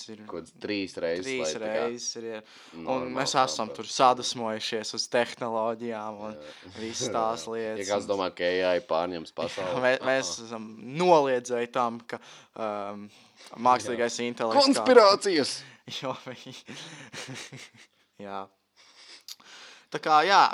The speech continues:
Speaker 1: es vēlos atkal droši jums ieteikt man kādu jautājumu, ieteikt Dagam. Ām,
Speaker 2: <coughs>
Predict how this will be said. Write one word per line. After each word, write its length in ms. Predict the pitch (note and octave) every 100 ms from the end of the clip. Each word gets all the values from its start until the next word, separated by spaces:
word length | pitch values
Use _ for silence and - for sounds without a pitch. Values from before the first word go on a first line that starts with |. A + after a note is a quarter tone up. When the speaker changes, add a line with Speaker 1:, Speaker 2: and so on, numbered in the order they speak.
| B2
Speaker 1:
es 180 | - -
vēlos 300 | C#3+ C#3 B2+
atkal 300 | C#3+ - A2+ A2 - -
droši 640 | A#2 D3+ F3 D3+ D3 C3+
jums 240 | A#2+ A#2+ D3
ieteikt 420 | C3+ B2 G#2+ G#2
man 220 | B2 B2
kādu 300 | B2 A2+ A2
jautājumu, 800 | A2+ A2 - C#3 C#3 C#3 C#3 C#3 -
ieteikt 500 | C3+ C3+ C3 B2 A#2+ -
Dagam. 560 | B2+ A#2 A#2 G#2+ A2 _ _ _ - - - - - -
Ām, 840 | A#2+ A#2 A#2 A#2 A2+ A2 A2 A2+ A#2 _ _ _
Speaker 2:
<coughs> 320 | - - -